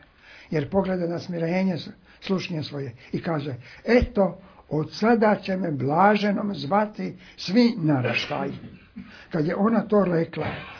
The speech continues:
neki pakosni ljudi mogli se samo podsmevati i s-, i rugati se. Kao se jedno ne-, devojče nepoznato kaže da će zva-, zvati blaženo svi naraštaji. A danas,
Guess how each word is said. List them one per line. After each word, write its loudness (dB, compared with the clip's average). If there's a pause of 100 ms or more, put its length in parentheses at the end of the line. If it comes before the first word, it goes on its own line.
(240)
neki 0 (420)
pakosni 0 (440)
ljudi 2 (360)
mogli 0
se -6
samo 0
podsmevati -2
i -8
s-, -14
i -4 (140)
rugati -4
se. -16 (340)
Kao -4
se -6
jedno 0
ne-, 0
devojče -2
nepoznato -6 (260)
kaže -2
da -4
će -8
zva-, -6 (280)
zvati 0
blaženo -2
svi -8
naraštaji. -8 (320)
A -6
danas, 2